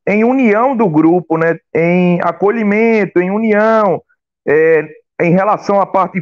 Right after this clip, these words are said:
física, ele fala que se sente bem fisicamente e que no decorrer dos treinamentos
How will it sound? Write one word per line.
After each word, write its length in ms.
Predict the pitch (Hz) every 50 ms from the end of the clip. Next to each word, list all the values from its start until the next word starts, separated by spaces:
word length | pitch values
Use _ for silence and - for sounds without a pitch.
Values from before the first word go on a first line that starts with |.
| - -
física, 380 | - 185 185 165 - - -
ele 160 | 175 170 165 165
fala 280 | - 175 165 165 156 156
que 320 | - 180 175 170 170 170 - _ _ _ _ _ _
se 200 | - - 196 160
sente 320 | - - 175 170 170 196 160
bem 260 | 135 160 180 208 226
fisicamente 720 | 214 - 180 156 147 - - 165 160 156 165 196 - 330 _ _ _ _ _ _ _ _ _ -
e 100 | 151 165
que 140 | 165 190 202
no 140 | 202 190
decorrer 560 | 165 170 196 196 196 - 190 139 143 160 170 165
dos 200 | 170 165 147 -
treinamentos 1040 | - - 175 185 180 185 165 151 151 160 170 175 175 165 156 151 - 143 131 - _